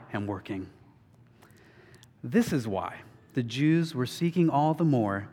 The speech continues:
to kill him, because not only was he breaking the Sabbath, but he was even calling God his own Father, making himself equal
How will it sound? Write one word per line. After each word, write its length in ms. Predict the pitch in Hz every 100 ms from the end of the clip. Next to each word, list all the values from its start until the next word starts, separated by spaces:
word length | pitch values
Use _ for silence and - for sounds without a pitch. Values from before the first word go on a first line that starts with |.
| -
to 80 | 127
kill 300 | - 127 117
him, 240 | 104 92 - - - - - - - - -
because 260 | 156 165 160
not 260 | 170 220
only 540 | 214 233 247 127 98 101 - -
was 160 | 120 120
he 80 |
breaking 320 | 123 151 156 123
the 80 |
Sabbath, 640 | 104 165 175 117 92 - - - - _ _ _ _ _ _ _ _ - _
but 120 | 131
he 120 | 131
was 160 | 139 135
even 360 | 170 208 220 180
calling 400 | 170 185 170 139
God 420 | 139 117 101 95 - - - -
his 200 | - 123
own 200 | 131 131
Father, 540 | 123 127 113 120 95 87 - - - - - - - -
making 380 | 135 196 196
himself 640 | 131 110 - 104 95 - - - - -
equal 540 | 151 156 - 98 92